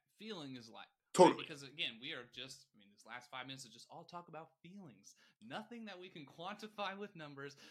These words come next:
Speaker 1: These are one hundred percent just
Speaker 2: No, they're
Speaker 1: feelings
Speaker 2: not,
Speaker 1: that
Speaker 2: they're
Speaker 1: we're
Speaker 2: not.
Speaker 1: going off of. So
Speaker 2: And, and,
Speaker 1: telling
Speaker 2: and
Speaker 1: somebody that you, they're going to feel better once you put in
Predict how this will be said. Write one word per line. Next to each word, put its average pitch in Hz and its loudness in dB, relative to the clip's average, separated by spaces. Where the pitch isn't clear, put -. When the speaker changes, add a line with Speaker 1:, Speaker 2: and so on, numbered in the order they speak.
Speaker 1:
These 170 -6
are 135 -2
one 190 -8
hundred 180 -14
percent 139 -10
just 123 -6
Speaker 2:
No, 240 12
they're 180 12
Speaker 1:
feelings 180 12
Speaker 2:
not, 180 12
Speaker 1:
that - 2
Speaker 2:
they're 175 8
Speaker 1:
we're 190 10
Speaker 2:
not. 202 12
Speaker 1:
going 160 0
off 139 -2
of. 107 -12
So 254 8
Speaker 2:
And, 330 12
and, 349 12
Speaker 1:
telling 339 12
Speaker 2:
and - -2
Speaker 1:
somebody 165 6
that 131 -2
you, 143 -6
they're 147 0
going 147 -6
to 147 -8
feel 139 -4
better 127 -2
once 135 -6
you 123 -10
put 139 -8
in 127 -10